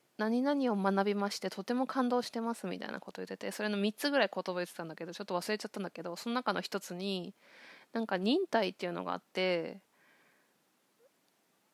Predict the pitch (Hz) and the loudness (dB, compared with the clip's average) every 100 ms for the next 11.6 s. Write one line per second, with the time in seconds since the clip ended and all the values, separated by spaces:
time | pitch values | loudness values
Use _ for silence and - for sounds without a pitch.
0 | _ _ _ - 196 196 190 190 190 - | _ _ _ -18 -4 -2 0 -2 -4 -2
1 | 294 339 - 240 208 208 220 269 - 202 | 0 0 2 4 6 6 4 6 8 8
2 | 175 - 175 170 160 156 151 185 175 - | 6 2 2 2 0 -2 -2 -2 -2 -2
3 | 156 147 - _ _ _ _ - 190 - | -4 -4 -6 _ _ _ _ -4 -2 2
4 | 226 180 180 190 170 220 233 180 185 - | 2 2 0 -2 0 2 2 2 0 -2
5 | 180 - - - 87 - - _ _ _ | -2 -4 -4 -4 -4 -10 -16 _ _ _
6 | _ - 185 - 175 180 180 165 160 _ | _ -10 -8 -6 -4 -2 -2 -4 -8 _
7 | _ _ _ _ _ _ _ _ _ _ | _ _ _ _ _ _ _ _ _ _
8 | _ _ _ _ _ _ _ _ _ _ | _ _ _ _ _ _ _ _ _ _
9 | _ _ _ _ _ _ _ _ _ _ | _ _ _ _ _ _ _ _ _ _
10 | _ _ _ _ _ _ - _ - 208 | _ _ _ _ _ _ -20 _ -2 -2
11 | 208 180 - 196 208 | 0 -4 -2 -4 -2